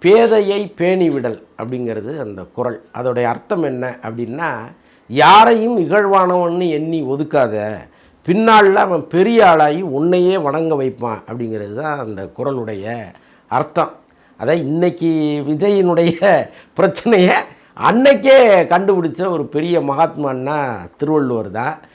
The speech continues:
நான் ஏன் இதை சொல்றேன் அப்படிங்கிறது பலருக்கும் தெரிஞ்சிருக்கும். இந்த திராவிட கட்சிகள் ரெண்டுமே மாறி மாறி விஜயை உருட்டோ உருட்டுன்னு உருட்டியிருக்கிறாங்க. இவர் அடிச்சு அங்க போய் விழுறது, அவர் அடிச்சு இங்க போய் விழுறதுன்னு விஜய் விழுந்த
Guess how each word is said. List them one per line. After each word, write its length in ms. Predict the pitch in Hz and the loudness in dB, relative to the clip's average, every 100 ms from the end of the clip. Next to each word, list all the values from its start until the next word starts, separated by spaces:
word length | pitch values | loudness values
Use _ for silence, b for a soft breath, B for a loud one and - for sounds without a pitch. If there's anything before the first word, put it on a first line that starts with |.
| b _ | b _
நான் 140 | 143 170 | 2 4
ஏன் 180 | 202 | 6
இதை 180 | 202 165 | 4 2
சொல்றேன் 360 | 165 175 165 165 | 2 0 2 0
அப்படிங்கிறது 640 | 139 143 139 135 151 143 | -2 -6 -6 -4 -4 -6
பலருக்கும் 500 | 123 123 139 131 139 | -6 -4 -4 -4 -8
தெரிஞ்சிருக்கும். 520 | 127 123 123 113 143 | -8 -8 -8 -10 -10
இந்த 140 | 196 151 | -8 -6
திராவிட 500 | 117 151 233 240 208 160 107 b b b 170 | -2 2 4 4 0 -2 -4 b b b -2
கட்சிகள் 380 | 175 190 175 | 0 0 0
ரெண்டுமே 600 | 143 170 202 214 196 220 | 0 -2 0 2 2 0
மாறி 400 | 160 165 233 226 | 2 4 4 0
மாறி 340 | 180 170 175 190 | 0 0 -2 -4
விஜயை 400 | 151 156 175 170 | -6 -2 -2 0
உருட்டோ 440 | 143 170 175 190 160 | -2 -6 -6 -4 -4
உருட்டுன்னு 520 | 143 143 143 143 143 131 | -4 -6 -8 -6 -6 -6
உருட்டியிருக்கிறாங்க. 720 | 127 123 131 117 107 110 104 143 - b b 131 | -8 -10 -10 -8 -8 -10 -10 -12 -14 b b -4
இவர் 200 | 151 165 | 2 4
அடிச்சு 340 | 160 165 165 | 2 0 0
அங்க 300 | 170 151 170 | -2 0 -2
போய் 120 | 165 | -2
விழுறது, 380 | 160 156 156 156 | -2 -2 -2 -4
அவர் 300 | 196 147 170 | -4 -4 -2
அடிச்சு 280 | 170 156 151 | -4 -6 -8
இங்க 260 | 170 151 160 | -8 -6 -6
போய் 180 | 160 | -6
விழுறதுன்னு 640 | 151 147 147 139 143 156 147 120 - b b b | -6 -6 -6 -6 -6 -6 -8 -10 -16 b b b
விஜய் 380 | 117 165 180 247 | -4 0 4 4
விழுந்த 440 | 196 190 220 208 | 4 4 4 4